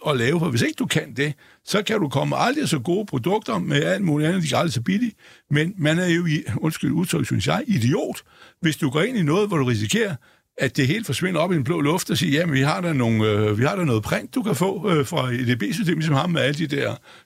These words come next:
der over i med hans, øh, kø-, øh, de der, der er gået ned og hjem med, med bitcoin og alt det der. Ja, det kan jeg jo ikke bruge til noget. Sikkerhed, sikkerhed. Hva-, hvad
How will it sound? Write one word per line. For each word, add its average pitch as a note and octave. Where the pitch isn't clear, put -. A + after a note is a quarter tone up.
der C3
over C3+
i C3+
med A2
hans, G2+
øh, G#2+
kø-, -
øh, A2+
de C3+
der, B2
der A#2+
er G#2
gået G#2
ned D3
og B2
hjem C#3
med, A#2+
med A2
bitcoin E3
og D3+
alt D#3+
det C#3+
der. A3+
Ja, C3+
det G3+
kan A#3+
jeg G#3+
jo G#3+
ikke -
bruge A#3+
til -
noget. F3
Sikkerhed, B3
sikkerhed. D#3+
Hva-, -
hvad D#3+